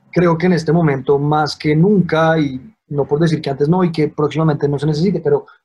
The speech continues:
pero como que realmente tener claro el componente de responsabilidad social que tiene la labor artística, que yo siento que,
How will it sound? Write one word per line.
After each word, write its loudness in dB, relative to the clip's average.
pero 2
como -8
que -4
realmente 0
tener 0
claro 2
el 0
componente 0
de 4
responsabilidad 0
social -2
que -2
tiene -4
la -2
labor 0
artística, -2
que -8
yo -6
siento -6
que, 0